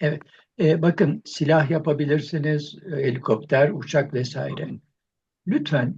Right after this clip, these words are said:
günlük yaşamımızda yüksek teknoloji ürünlerinin bir yansımasını, bunu refah olarak düşünün, e, günlük kullanımdaki kolaylıklar olarak düşünün,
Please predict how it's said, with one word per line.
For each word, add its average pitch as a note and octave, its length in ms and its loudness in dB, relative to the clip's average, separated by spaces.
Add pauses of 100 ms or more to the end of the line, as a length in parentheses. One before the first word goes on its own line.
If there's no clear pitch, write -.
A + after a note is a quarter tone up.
günlük F#3 580 6
yaşamımızda D3+ 1040 4 (800)
yüksek D#3+ 560 -2
teknoloji D3 720 -2
ürünlerinin B2+ 1000 0 (920)
bir E3 160 8
yansımasını, B2+ 1000 0 (640)
bunu C3+ 240 0
refah C3 320 2
olarak B2 560 0
düşünün, B2 580 -2 (300)
e, A2 380 2
günlük C#3 440 0
kullanımdaki B2+ 580 -2
kolaylıklar A#2+ 680 0
olarak A#2 500 -2
düşünün, A#2+ 560 -4